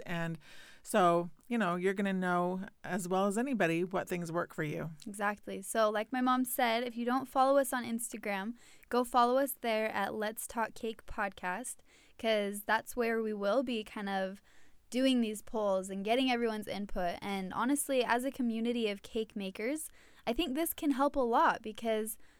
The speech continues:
Speaker 2: there's no way that every cake maker knows every good product within the industry. I mean,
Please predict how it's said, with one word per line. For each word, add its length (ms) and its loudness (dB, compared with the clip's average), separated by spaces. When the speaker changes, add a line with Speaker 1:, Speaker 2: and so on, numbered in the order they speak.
Speaker 2:
there's 240 2
no 200 6
way 360 6
that 460 2
every 340 0
cake 280 -2
maker 320 -4
knows 300 -4
every 460 -2
good 240 -2
product 580 0
within 280 -8
the 60 -10
industry. 680 -8
I 80 -4
mean, 400 -4